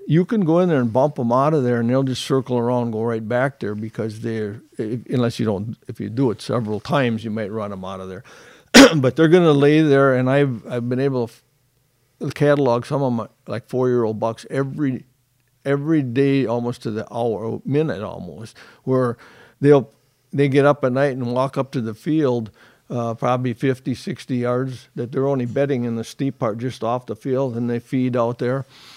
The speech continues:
They usually mark it with a rub when they show back up around the first. And then at night, they'll not travel far, but maybe go to one of my ponds and where the family groups are, hang around at night,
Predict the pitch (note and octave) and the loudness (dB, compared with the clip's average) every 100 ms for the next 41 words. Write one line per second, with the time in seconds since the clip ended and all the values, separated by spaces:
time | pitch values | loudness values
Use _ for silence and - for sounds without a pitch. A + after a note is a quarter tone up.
0 | - - C3+ D3+ C#3 C3+ A2+ A#2 B2+ - | -8 0 6 8 8 4 2 2 2 0
1 | C#3+ B2+ A2+ A2 A2+ B2+ C3 B2 A#2+ A2+ | -4 -4 -4 -2 0 0 -2 -2 -2 -4
2 | C#3 A#2+ A#2 A#2+ B2+ B2+ B2+ B2+ A#2 A#2+ | -4 -2 -2 -2 -2 -4 -6 -6 -4 -4
3 | A#2 - B2+ B2+ - - _ - C3 C3+ | -6 -8 -10 -12 -20 -20 _ -2 0 2
4 | C3+ C3 A#2+ - C3+ A2+ C3 C3 D3 B2+ | 2 0 -4 -4 -2 0 -2 -2 0 0
5 | A#2 A2 _ _ F4+ C#4 - B2 C#3 - | 0 -4 _ _ -18 -18 -10 -2 -2 0
6 | C#3+ C3+ A#2 A2+ D#3 C#3 B2+ A#2 B2+ A#2+ | 0 0 -2 -2 0 0 0 -2 -4 -2
7 | A#2 A#2+ A#2 B2+ B2+ B2 A2 B2+ B2 B2 | -2 -2 -2 -2 -2 -4 -4 -4 -2 -2
8 | C3 B2 A2+ G#2+ - D#3 A2+ G#2+ A2+ B2 | -2 -4 -4 -6 -8 -4 -4 -2 -2 0
9 | A#2+ A2+ A#2+ A2+ C3+ B2 B2 - _ - | 0 -2 -2 -2 -2 0 -2 -8 _ -4
10 | B2 A#2+ A#2+ A#2+ G#2+ A2+ A#2+ C3+ | -2 0 -2 -2 -4 -4 -2 -4